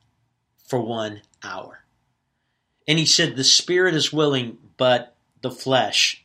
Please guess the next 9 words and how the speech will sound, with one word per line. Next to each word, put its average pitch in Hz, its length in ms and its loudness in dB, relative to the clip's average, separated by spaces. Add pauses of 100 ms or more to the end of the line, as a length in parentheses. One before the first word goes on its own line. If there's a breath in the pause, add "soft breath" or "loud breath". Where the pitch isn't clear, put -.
is 117 220 -2
weak. 98 420 -16 (1400)
He 156 120 -2
basically 147 600 4
said 123 340 0
this, - 520 -6 (540)
"How 151 200 2
many 170 240 0
things 123 680 -2